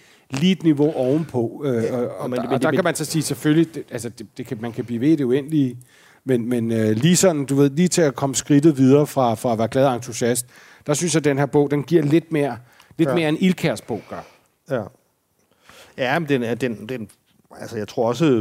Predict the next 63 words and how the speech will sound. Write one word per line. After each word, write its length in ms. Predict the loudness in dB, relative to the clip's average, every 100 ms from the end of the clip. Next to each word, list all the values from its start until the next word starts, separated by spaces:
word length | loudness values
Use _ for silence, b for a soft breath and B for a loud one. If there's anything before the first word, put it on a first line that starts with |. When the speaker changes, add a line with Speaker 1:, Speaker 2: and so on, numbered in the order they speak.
| 0 -8 -16 -20 -12
Speaker 2:
den 100 | -8
er 40 | -6
vel 100 | -2
dobbelt 340 | -2 -2 -4
så 120 | -4
lang, 440 | -4 -4 -6 -8 -6
ikke? 160 | -6
Altså, 160 | -6 -6
hvis 160 | -8
i 220 | -6 -4 -4
antal 320 | -4 -6 -4
anslag, 460 | -4 -6 -6 -2 2
Speaker 1:
Ja. 180 | 2 2
Speaker 2:
øh, 40 |
Speaker 1:
Det 320 | -2 -6 -6
er 20 | -6
så 60 |
Speaker 2:
simpelthen. 200 | -6 -4
Speaker 1:
også 120 | -2
alt 120 | -2 -2
det 100 | -2
der 100 | -4
druehalløj, 640 | -6 -6 -2 0 -2 -6
kan 140 | -10
man 100 | -10
så 120 | -10 -12
sige, 160 | -8 -6
Speaker 2:
Der, 60 |
Speaker 1:
ikke? 120 | -2
Speaker 2:
der, 180 | 0 0
der 120 | 0
er 180 | 0 0
jo 60 | -2 -4
en 140 | -4
anden 220 | -2 -2
ting, 460 | -4 -4 -2 -2 -6
som... 200 | -6 -8 B B
Altså 160 | -6 -2
noget 120 | 0
andet, 340 | 2 2 2
som 140 | 0 0
jeg 80 |
også 240 | 0 0 -4
synes, 220 | -4 -2
når 60 | 0
man 140 | -2
så 120 | -2
sammenligner 480 | -4 -2 -2 0 -2
de 140 | -4 -8
to, 340 | -6 -6 -4
ikke? 160 | -6 -2
Det 140 | 0
er 40 | 2
jo 100 | 4
også, 320 | 4 2 0
at 60 | -4
hvor, 260 | -2 -4 -4
hvor 140 | -6 -6
Ilkær, 320 | -6 -2 -2
han 120 | -2
holder 360 | -2 0 0 -2
så 160 | -4
meget 720 | -4 -2 -2 0 2 2 0